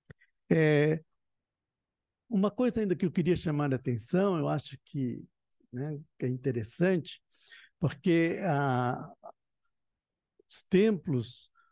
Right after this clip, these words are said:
né, eles contrastam um pouco, como a Paula mesmo coloca, né, com a inclusão do, da Catedral, é, da Sé, né? E aí,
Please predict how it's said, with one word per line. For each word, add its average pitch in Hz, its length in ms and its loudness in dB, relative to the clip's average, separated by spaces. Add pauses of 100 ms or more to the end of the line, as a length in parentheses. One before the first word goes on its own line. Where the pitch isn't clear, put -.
(200)
né, 143 440 -2
eles 147 400 0
contrastam 151 760 -2
um 117 40 -8
pouco, 185 440 -2
como 131 200 -2
a 117 60 -4
Paula 127 400 0
mesmo 113 500 -4 (220)
coloca, 135 580 0
né, 139 320 -6 (520)
com 180 400 2 (340)
a 147 140 2
inclusão 156 840 0 (300)
do, 151 640 0
da 139 180 0
Catedral, 139 880 -2 (540)
é, 123 400 0
da 123 160 0
Sé, - 340 -6 (400)
né? 131 220 -12 (1600)
E 208 120 4
aí, 226 240 2